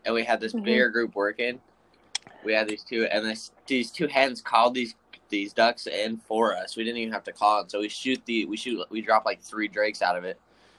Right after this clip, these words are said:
Speaker 1: and then those hens are still swimming around. And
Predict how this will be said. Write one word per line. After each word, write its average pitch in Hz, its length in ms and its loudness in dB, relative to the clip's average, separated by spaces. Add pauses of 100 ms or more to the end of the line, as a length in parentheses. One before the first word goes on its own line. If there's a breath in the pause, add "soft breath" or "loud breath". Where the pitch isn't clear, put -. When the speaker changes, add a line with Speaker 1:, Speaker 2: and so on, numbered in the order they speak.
(200 soft breath)
Speaker 1:
and 107 120 2
then 117 140 0
those 127 180 6
hens 127 320 4
are 120 80 -2
still 120 240 -2
swimming 120 480 0
around. 104 580 0 (560)
And 98 140 -4